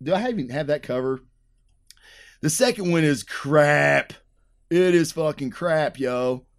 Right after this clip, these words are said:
All right, hold on. Let me find this. Dude, I load these, and so, and I always forget 'em.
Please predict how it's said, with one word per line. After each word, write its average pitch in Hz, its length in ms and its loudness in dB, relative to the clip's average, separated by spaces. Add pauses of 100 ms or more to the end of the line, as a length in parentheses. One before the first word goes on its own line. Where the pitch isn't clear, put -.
(140)
All 110 60 -14
right, 95 200 -8
hold 95 160 -8
on. 82 220 -16 (380)
Let 110 80 -16
me 113 60 -14
find 82 300 -16
this. 82 320 -18 (600)
Dude, 170 400 4
I 170 120 2
load 180 380 4
these, 180 600 -2
and 131 400 -4
so, 110 800 -2 (340)
and 131 140 -6
I 120 140 -4
always 156 380 2
forget 123 440 -4
'em. 156 300 -2